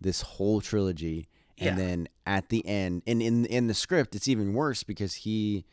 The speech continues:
Speaker 1: be-, he, in Duel of the Fates, he actually became more and more and more and more evil.
Speaker 2: Yeah, exactly. He developed in the opposite direction. Everything is leaning towards he needs to be evil, but also, it, wouldn't it be cool if we sold Ben Solo toys?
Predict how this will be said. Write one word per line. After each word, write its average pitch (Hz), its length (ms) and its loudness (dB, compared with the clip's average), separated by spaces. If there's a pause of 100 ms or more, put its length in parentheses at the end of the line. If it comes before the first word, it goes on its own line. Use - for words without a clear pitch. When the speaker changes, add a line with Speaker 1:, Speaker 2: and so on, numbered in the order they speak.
(300)
Speaker 1:
be-, 107 140 2 (160)
he, 95 600 0 (220)
in 107 120 -2
Duel 131 180 6
of 110 40 4
the 104 60 2
Fates, 101 440 0 (240)
he 120 320 2
actually 110 320 -2
became 101 400 0
more 110 360 4
and 104 100 2
more 104 240 2
and 101 120 0
more 98 240 0
and 95 120 -2
more 95 240 -2
evil. 85 440 -2
Speaker 2:
Yeah, 311 300 4
exactly. 294 460 4
He 196 340 -4
developed 180 760 4
in 165 120 -2
the 160 160 4
opposite 170 520 0
direction. 151 500 0 (100)
Everything 185 600 -2
is 156 140 0
leaning 160 340 2
towards 143 760 -2 (360)
he 170 100 2
needs 165 260 6
to - 60 -6
be 170 80 -4 (180)
evil, 131 440 -4 (220)
but 156 120 4
also, 165 480 4
it, 156 220 0
wouldn't 156 240 2
it 139 80 0
be 143 100 0
cool 147 240 0
if 143 60 -2
we 147 80 0
sold 139 320 0
Ben 131 180 -2
Solo 131 300 -2
toys? 85 540 -8